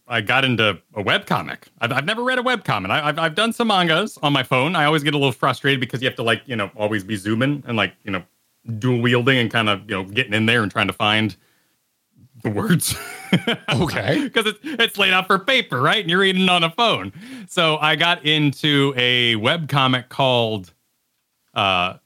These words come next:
Speaker 1: Solo Leveling, which is, it, it, I think it's called a portal crisis, is the term, the, the, the umbrella term, much like isekai is the you fell into another world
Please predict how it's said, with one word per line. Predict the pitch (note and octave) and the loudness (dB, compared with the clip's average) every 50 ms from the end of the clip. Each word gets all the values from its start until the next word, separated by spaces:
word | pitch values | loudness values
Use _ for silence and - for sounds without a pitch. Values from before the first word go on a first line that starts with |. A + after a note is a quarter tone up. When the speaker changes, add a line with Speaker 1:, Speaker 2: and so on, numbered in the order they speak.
| _ _ _ _ _ _ _ _ _ | _ _ _ _ _ _ _ _ _
Speaker 1:
Solo | - - - G#3 A#3 A3+ G3 | -8 -2 0 0 2 2 2
Leveling, | C#3+ A2 F2 D#2 D#2+ E2 D2 C2+ C2 B1+ B1+ - _ _ _ _ _ _ _ _ _ _ _ _ _ - | 0 0 -2 -4 -8 -8 -8 -8 -8 -10 -14 -18 _ _ _ _ _ _ _ _ _ _ _ _ _ -2
which | B2+ C#3+ C3+ - - - | 0 0 0 -2 -2 0
is, | D3 D3+ D3+ D3 C#3+ C#3+ C#3 C3 A#2+ A#2 - - - _ _ _ _ _ _ _ _ _ - | 2 4 4 6 6 4 4 2 0 -4 -8 -16 -18 _ _ _ _ _ _ _ _ _ -14
it, | B2+ A#2+ G#2+ G#2+ G#2+ - _ | -12 -12 -10 -12 -12 -10 _
it, | - C#3+ C#3+ C3 | -4 -4 -2 -2
I | A#2 A2+ | -6 -8
think | - C3+ C3+ | -6 -6 -6
it's | E3 - | -6 -8
called | - - D#3+ D3+ C#3 B2 C3+ | -4 -2 -2 0 0 -2 -2
a | A#2 A#2 | -2 -2
portal | G#2+ - - - - C#3+ D#3 F#3 G#3 G#3 | -2 -6 -8 -6 -2 0 0 2 0 0
crisis, | G#3 - - A#3 B3+ B3+ - - G4 F#4+ - - - - _ _ _ _ _ _ _ - | -2 -4 -2 -2 -2 -2 -2 -4 -4 -4 -4 -8 -12 -14 _ _ _ _ _ _ _ -2
is | E3+ D#3 D#3 C#3+ B2+ | 0 0 0 0 0
the | C3 E3 D#3+ D#3 D3+ C#3+ C3+ - _ _ _ _ _ _ _ _ _ _ _ _ _ _ _ _ _ _ _ _ _ | 0 2 2 2 2 0 -2 -4 _ _ _ _ _ _ _ _ _ _ _ _ _ _ _ _ _ _ _ _ _
term, | - - F3+ F#3 F#3+ F#3 | -4 0 0 0 2 0
the, | D#3 D#3 D3+ C#3 C#3+ | 0 -2 -2 -2 -2
the, | C#3+ C3+ B2+ A#2 - | -2 -2 -2 -4 -4
the | - C3 D3 - | -4 -4 -2 0
umbrella | C3+ C#3 A#2 C3 D3+ D#3 E3+ F#3+ F#3 | -2 0 0 2 2 2 2 0 0
term, | F#3+ - G#3 G#3 G#3+ A3+ B3 F4+ D4 - _ _ _ _ _ | 0 -2 0 0 0 0 -2 -4 -6 -10 _ _ _ _ _
much | - D3+ | -4 -2
like | - D3+ C#3+ - | 0 -2 0 0
isekai | D#3+ D#3+ - - D3+ - E3 E3 E3 E3 E3 | -2 -2 -2 -4 -2 0 2 2 2 4 2
is | D#3+ D3+ B2+ | 2 0 0
the | B2+ D3 D3 | 0 0 2
you | C#3+ C#3 C#3+ | 2 0 0
fell | - - D#3 D3 D3 | 0 2 2 2 2
into | C#3+ C#3 D3 | 2 2 2
another | C#3+ C#3 C#3+ C#3 C#3 C3+ | 2 2 2 0 0 -2
world | B2+ C3+ C#3+ D#3 F3 G3 G#3 F#3+ | -2 -2 -2 -2 -4 -4 -6 -8